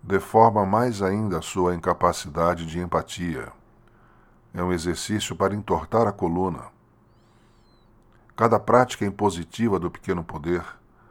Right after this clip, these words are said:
sedimenta mais ainda o modo viciante de desconsideração do outro. Aí, a insensibilidade ganha espaço e pode tornar a pessoa que assim age um pequeno monstro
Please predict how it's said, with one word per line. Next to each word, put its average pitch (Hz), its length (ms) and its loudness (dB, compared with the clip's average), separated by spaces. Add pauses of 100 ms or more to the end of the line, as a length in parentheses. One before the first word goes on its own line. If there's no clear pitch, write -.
(240)
sedimenta 101 680 -2
mais 101 340 0
ainda 98 320 0
o 90 60 2
modo 90 340 4
viciante 101 680 -4
de 82 160 -8
desconsideração 104 1300 -2
do 90 140 -4
outro. 82 440 -4 (2000)
Aí, 104 360 2 (400)
a 92 320 4
insensibilidade 92 1400 -4
ganha 92 380 -4
espaço - 640 -6 (800)
e 110 60 -6
pode 123 340 8
tornar 95 420 4
a 82 60 0
pessoa 80 540 0
que - 100 -12
assim 76 300 -8
age 85 400 -2
um 82 80 -12
pequeno 120 340 -2
monstro 107 480 2